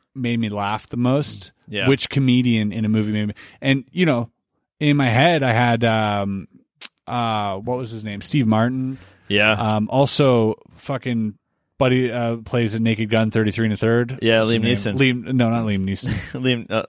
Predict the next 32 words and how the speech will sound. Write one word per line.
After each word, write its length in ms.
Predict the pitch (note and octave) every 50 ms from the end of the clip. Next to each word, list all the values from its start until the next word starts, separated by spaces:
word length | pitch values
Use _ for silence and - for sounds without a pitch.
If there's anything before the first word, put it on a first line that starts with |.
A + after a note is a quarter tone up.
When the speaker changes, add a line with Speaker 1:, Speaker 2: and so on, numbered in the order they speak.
| -
Speaker 2:
uh, 320 | - G#2 G#2+ G#2+ G2+ G#2 G#2 D2+ B1+ A1+ - _ _ _ _ _ _ _ _ F#2+ G2+ F#2+ _ -
yeah, 200 | C3+ D3+ C#3 G#2 F#2+ F2 - -
Le-, 200 | G2 G#2 G#2 - - _ _ _ _ _ _
Leslie 340 | A2+ C3 D3+ D#3 C#3 C#3 B2+
Nelson. 260 | A#2+ B2 C3+ B2+ B2+
Speaker 1:
Leslie 300 | C3+ C#3+ C#3+ B2+ C#3 C3+
Nelson. 440 | B2+ B2 B2 A#2 - - G2+ F#2+ G#2+
Speaker 2:
Liam 260 | C3 A#2+ A2+ G#2+ G#2 G2+
Neeson. 60 | G#2
Speaker 1:
Leslie 260 | C3+ C#3+ C#3+ C#3 D3
Nielsen. 460 | C#3+ C#3+ D3 D3+ C3+ - A2 G2 F2+ - _ -
Speaker 2:
Leslie 260 | A2 B2 B2 B2 A#2+
Nielsen. 480 | A#2 A2+ A#2 A2+ A2 - - G2+ F#2+ - -
Speaker 1:
Yeah. 160 | A2+ A2 A2 A2+
Speaker 2:
Jesus 320 | A2 G2+ G#2 G2+ - - -
Christ. 460 | - - G#2+ G2+ F#2 F2+ - - -
Speaker 1:
He 120 | - C3+ C#3+
was 100 | D3+ B2+
always 220 | C3 B2+ A#2+ A#2 G#2
Speaker 2:
Take 120 | A2 A2+
a 40 | A2+
different 340 | A2+ A2 A2+ A2+ A2+ A2+ A2+
Speaker 1:
hilarious. 360 | A#2+ C#3 D#3 D#3 C#3 G#2 -
Speaker 2:
name. 0 | - - - - - _ -
Speaker 1:
He 120 | - D3+ F3+
was 100 | F3+ D#3+
always 200 | E3 D#3+ D3+ -
hilarious. 440 | C#3 C3+ B2+ B2 B2 B2+ B2+ A#2+ -
Speaker 2:
<clears throat> 40 | -
Speaker 1:
Just, 260 | - G3 G#3 D#3 D#3+ D3+ C3+ B2 A2+ F#2+ -
just 240 | - G#3 A#3 - -
came, 320 | - C4 B3+ A#3 G3+ F3+